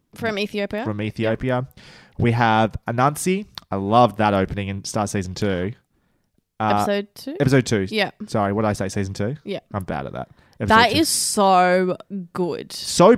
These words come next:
Speaker 1: he's in
Speaker 2: beautifully
Speaker 1: the
Speaker 2: shot.
Speaker 1: bottom of the
Speaker 2: All of that.
Speaker 1: slave ship.
Speaker 2: Yeah.
Speaker 1: That speech,
Speaker 2: Yeah.
Speaker 1: "You're already dead,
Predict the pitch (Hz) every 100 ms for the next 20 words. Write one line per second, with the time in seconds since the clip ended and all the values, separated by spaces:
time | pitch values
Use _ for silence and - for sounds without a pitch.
0 | 131 104 107 120 135 269 254 269 247 -
1 | 117 143 - - 202 196 196 113 117 123
2 | - 190 - 247 571 - 92 92 190 185
3 | 180 87 - - - - 131 123 127 120
4 | - 190 214 - - - 175 226 392 -
5 | - - 175 202 208 202 208 202 185 175
6 | 160 185 190